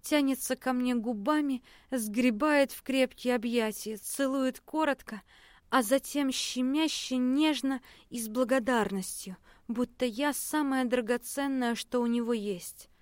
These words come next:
Нам буквально чуть-чуть не хватало для полного счастья, одного славного, долгожданного и заранее обожаемого малыша. И вот он есть.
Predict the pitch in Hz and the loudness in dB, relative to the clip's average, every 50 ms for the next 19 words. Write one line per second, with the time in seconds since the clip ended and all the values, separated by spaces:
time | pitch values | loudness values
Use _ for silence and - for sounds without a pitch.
0 | _ _ _ _ _ _ _ _ _ _ - 247 247 247 240 233 220 247 - 254 | _ _ _ _ _ _ _ _ _ _ -4 -2 0 2 2 0 -2 -4 -6 -4
1 | 233 294 294 277 262 240 226 214 202 _ - - - 269 247 _ - - - 285 | -2 0 0 0 0 -2 -4 -6 -8 _ -10 -10 -8 -8 -10 _ -12 -8 -6 -6
2 | 269 - - 208 214 - - 226 233 220 - - 277 277 269 262 226 190 214 233 | -6 -6 -6 -8 -8 -8 -8 -8 -8 -8 -6 -6 -6 -4 -2 -4 -4 -4 -4 -6
3 | 226 - - - 254 247 233 233 233 226 226 - - - - 226 202 190 - - | -6 -6 -4 -4 -2 -2 -2 -2 -2 -2 -4 -4 -6 -6 -6 -6 -6 -6 -8 -12
4 | - - 185 185 - - - - - - - - - 180 180 190 196 233 240 226 | -16 -16 -16 -16 -18 -20 -20 -20 -20 -20 -16 -8 -6 -4 -4 -2 -2 -4 -4 -2
5 | 220 285 302 262 - - - 226 240 262 277 277 233 233 226 208 202 196 - - | -2 -2 -2 -2 -4 -6 -6 -4 -2 0 0 0 -2 -2 -4 -4 -8 -10 -14 -16
6 | - - - - _ _ - 233 208 247 247 247 233 214 247 240 214 196 214 196 | -20 -20 -20 -20 _ _ -10 -4 0 2 2 2 2 2 0 -2 -2 -4 -6 -2
7 | 269 277 277 269 254 240 220 196 208 - - - 233 220 190 190 226 240 247 262 | -2 0 0 0 0 0 -2 -2 -6 -8 -8 -6 -8 -6 -4 -2 -2 -2 -2 -2
8 | 277 277 269 262 254 240 233 - - 233 214 196 226 226 208 190 - 247 254 247 | -2 0 0 0 0 0 -2 -2 -2 -4 -2 0 -2 -2 -2 -2 -2 -2 0 0
9 | 247 240 233 226 226 208 208 220 214 - - - 220 226 226 226 226 - - - | 0 0 0 -2 -2 -2 -4 -6 -6 -6 -8 -6 -4 -2 -2 -2 -2 -4 -6 -8
10 | - 208 185 185 - _ _ _ _ _ _ _ _ _ _ _ _ _ _ _ | -8 -10 -10 -12 -14 _ _ _ _ _ _ _ _ _ _ _ _ _ _ _
11 | _ _ _ _ _ _ _ _ _ _ _ _ _ _ _ - 240 220 214 254 | _ _ _ _ _ _ _ _ _ _ _ _ _ _ _ -4 -4 -2 0 0
12 | 254 - 254 233 233 226 214 196 185 - - - - - - | 0 0 0 0 0 0 0 -2 -4 -6 -12 -16 -18 -20 -20